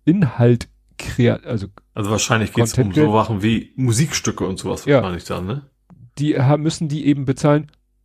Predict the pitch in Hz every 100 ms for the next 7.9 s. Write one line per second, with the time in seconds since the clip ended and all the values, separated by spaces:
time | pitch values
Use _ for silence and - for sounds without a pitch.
0 | _ - 156 143 - _ - 214 226 156
1 | 131 117 107 101 95 90 - - 113 110
2 | - 123 196 147 113 95 92 - 87 -
3 | 110 110 123 135 131 120 - 175 220 -
4 | 165 170 165 165 143 139 151 143 131 131
5 | 160 160 143 151 139 143 135 - - -
6 | 117 131 - 139 123 123 127 131 127 123
7 | 123 120 113 113 117 - 117 107 104